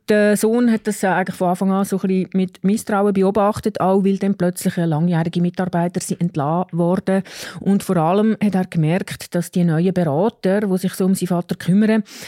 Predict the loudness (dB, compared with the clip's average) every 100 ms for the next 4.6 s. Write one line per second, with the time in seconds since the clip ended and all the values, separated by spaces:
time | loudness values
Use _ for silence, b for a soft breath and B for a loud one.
0 | B -4 -2 0 0 2 2 2 2 2
1 | 2 2 2 2 0 0 0 0 2 0
2 | 0 0 -2 -2 -2 -2 -4 -6 -2 -2
3 | -2 -2 0 0 -2 -4 -2 -2 -4 -4
4 | -2 0 2 2 0